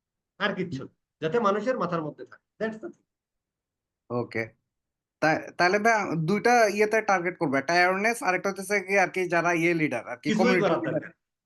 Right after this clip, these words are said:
Speaker 1: যদি তার কোনো ভালো কাজ থাকে, যেমন ধরেন সে অনেক ভালো ভালো ইয়া করেছে, সেটার
Speaker 2: জি।
Speaker 1: এনগেজমেন্ট কন্টেন্টের যে, আহ, জাস্টিন ট্রুডো এই,
Speaker 2: হ্যাঁ।
Speaker 1: এই ভালো কাজ করেছে সমাজে।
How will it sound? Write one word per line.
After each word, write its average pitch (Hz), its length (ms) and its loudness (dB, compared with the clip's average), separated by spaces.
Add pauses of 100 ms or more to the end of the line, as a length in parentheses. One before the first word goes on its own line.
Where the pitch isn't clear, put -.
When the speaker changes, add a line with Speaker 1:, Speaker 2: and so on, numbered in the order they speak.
(420)
Speaker 1:
যদি 196 300 0
তার 214 220 0
কোনো 226 200 0
ভালো 190 320 -2
কাজ 180 260 -2
থাকে, - 320 -12
যেমন 180 200 0
ধরেন 185 240 0
সে 170 180 -4 (720)
অনেক 160 300 -4
ভালো 147 160 -4
ভালো 139 200 -4
ইয়া 123 180 -4
করেছে, 107 320 -14 (500)
সেটার 220 240 -4
Speaker 2:
জি। 208 80 2
Speaker 1:
এনগেজমেন্ট 180 480 -2
কন্টেন্টের 127 500 -4
যে, 147 340 0 (500)
আহ, 131 120 -8
জাস্টিন 170 520 0
ট্রুডো 160 500 0 (520)
এই, 214 140 4
Speaker 2:
হ্যাঁ। 208 160 6
Speaker 1:
এই 190 100 2
ভালো 170 260 -2
কাজ 156 220 -8
করেছে 143 300 -8
সমাজে। 110 400 -10